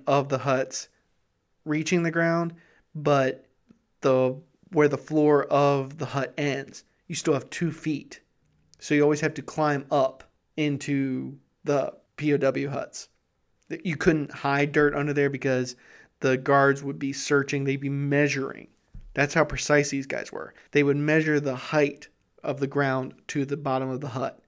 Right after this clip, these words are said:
They were very precise. And if it was even off a milli-inch, they'd be like, "All right, they're tunneling something. We're gonna start searching." These guys were no joke. And the other reason is they decided to plant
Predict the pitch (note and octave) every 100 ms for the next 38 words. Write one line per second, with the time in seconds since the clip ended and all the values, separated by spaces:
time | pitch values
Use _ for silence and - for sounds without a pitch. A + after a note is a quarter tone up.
0 | _ _ _ _ _ - C#3+ C#3+ C#3 C3+
1 | C3 D3+ D3 D3 C#3+ C#3+ C3 C#3 C3 D3
2 | D3+ D3 - F3 E3+ E3 - D3+ D3+ D3
3 | C#3+ D3 D3+ E3 E3 - C#3+ - - -
4 | - - _ _ _ _ C#3+ C#3+ C3+ C#3
5 | - C#3 C3+ C#3+ C#3+ D3+ C#3+ C3+ C#3+ D3+
6 | C#3 B2+ - - _ D3 C#3 C3 B2 C3+
7 | B2 C3+ C3 - - _ _ _ _ _
8 | _ _ _ _ D3 D3+ C3 C#3+ C3 C3
9 | C#3 C3+ C3+ C3+ C3+ C#3 C3+ - - -
10 | _ _ _ _ _ _ _ _ _ C#3
11 | C3+ C3 B2+ - - C3+ C#3+ D#3 C#3 C3+
12 | C#3 C3+ B2+ B2+ C3+ C3 - - _ _
13 | - C#3+ C#3+ D#3 D#3+ D3+ C#3 C#3 C#3 -
14 | - D3+ D3 C#3+ -